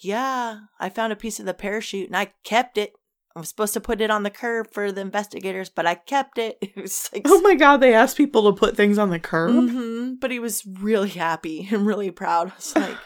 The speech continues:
Speaker 2: <sighs>
Speaker 1: so defiant still.
Speaker 2: Just the curb thing's a really interesting detail, though.
Speaker 1: Yeah. Uh, in the end, the Air Force reported that the B forty-seven was worth, uh, one point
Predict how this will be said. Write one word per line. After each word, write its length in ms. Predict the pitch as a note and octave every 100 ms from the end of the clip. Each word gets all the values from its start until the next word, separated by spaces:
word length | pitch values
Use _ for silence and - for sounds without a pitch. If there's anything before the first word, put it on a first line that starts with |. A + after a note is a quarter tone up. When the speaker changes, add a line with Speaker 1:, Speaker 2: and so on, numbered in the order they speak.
| _
Speaker 2:
<sighs> 220 | _ _
Speaker 1:
so 320 | - - G3 G#3+
defiant 640 | G#3 - E3+ G#3+ F3+ D#3+ _ -
still. 640 | - - A#3 G#3+ F#3 _ _
Speaker 2:
Just 220 | - D4
the 100 | B3+
curb 400 | - - E3 B3+
thing's 320 | - D#3+ D#3
a 60 | D#3+
really 260 | E3 E3 D#3+
interesting 480 | E3 E3+ E3+ E3
detail, 420 | D#3 F3 - E3+ E3
though. 220 | E3 E3+
Speaker 1:
Yeah. 420 | F3 C#3+ B2+ - - _ _ _ _ _ _
Uh, 560 | G#3 G3+ G3 F#3+ G3 G#3+ - -
in 160 | C#4+
the 100 | E4 G3+
end, 260 | C#4 D4
the 120 | C4 -
Air 100 | G#3
Force 260 | A#3 A3+
reported 540 | A3 G#3 G#3+ G3 G#3 G#3
that 200 | G3 -
the 100 | F3
B 240 | F3+ G3
forty-seven 640 | G3+ G#3+ A3 - F#3+ F#3+
was 200 | F3+ -
worth, 600 | E3+ F3 E3+ E3 E3+ - _
uh, 80 | E3+ D#3+ - _
one 380 | - E3+ F#3+ G#3
point 340 | G#3 - G3